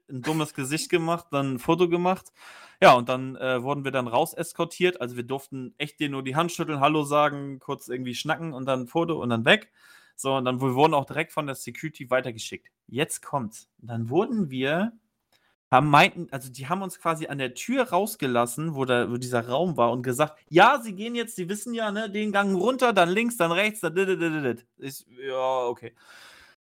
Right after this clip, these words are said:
Digga, die ganze Familie der Jacksons war hinten noch im Backstage-Bereich.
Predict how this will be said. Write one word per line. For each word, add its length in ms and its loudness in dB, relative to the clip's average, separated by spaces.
Digga, 120 6
die 80 0
ganze 520 0
Familie 560 2
der 120 0
Jacksons 400 -6
war 320 2
hinten 240 -4
noch 140 -4
im 100 -4
Backstage-Bereich. 1040 0